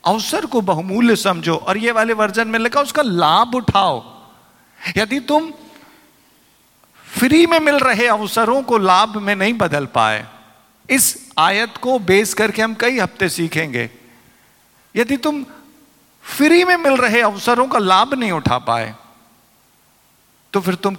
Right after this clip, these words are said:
कैसे उन्नति करोगे, कैसे आगे जाओगे? बाइबल कहती है,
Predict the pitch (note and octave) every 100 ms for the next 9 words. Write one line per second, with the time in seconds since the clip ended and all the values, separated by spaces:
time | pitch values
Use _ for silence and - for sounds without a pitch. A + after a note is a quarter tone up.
0 | - F3 E3+ G#3 F#3 - - _ _ _
1 | - F3 F3 - E3+ - A2 A2 G#2+ -
2 | F3+ E3+ F3 A#2+ G#2 A2 A2+ - - -
3 | - D#3+ E3 D#3 E3 D#3+ F#3+